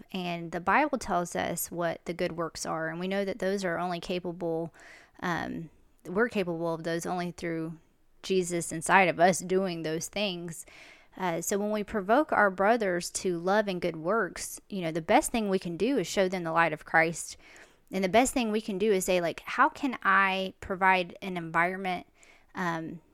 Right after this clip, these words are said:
with my words and who I am and, you know, what I'm doing in these situations that would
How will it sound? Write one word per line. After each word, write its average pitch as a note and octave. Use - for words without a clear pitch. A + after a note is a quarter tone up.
with F3+
my E3+
words B3
and E3+
who F#3
I E3
am G#3+
and, D#3+
you G3
know, D#3+
what E3
I'm D#3+
doing A3+
in F#3
these D#3+
situations E3+
that F3
would E3